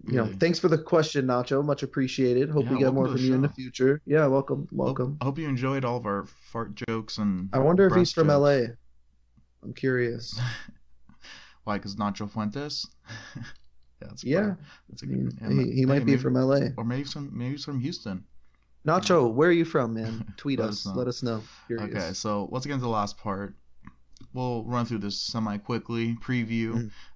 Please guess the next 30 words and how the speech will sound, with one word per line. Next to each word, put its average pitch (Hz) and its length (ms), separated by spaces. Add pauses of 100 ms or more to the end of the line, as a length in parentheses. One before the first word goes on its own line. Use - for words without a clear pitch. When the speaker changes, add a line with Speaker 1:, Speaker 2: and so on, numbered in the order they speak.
Speaker 2:
of 104 300
the 98 360 (140)
match 110 320
against 113 260
Newcastle 110 600
at 101 140
Saint 104 280
James 101 260
Park. 98 460 (880)
So - 140
right 139 180
now, 131 200
Newcastle 127 580
sitting 123 240
thirteenth 135 580
in 113 120
the, 101 280 (140)
in 113 60
the 104 100
table. 107 420
They've 110 240
only 117 220
one 107 400
win 107 160
in 104 80
their 104 100
last 98 380
six - 240
matches. 101 680 (300)
Um, 95 440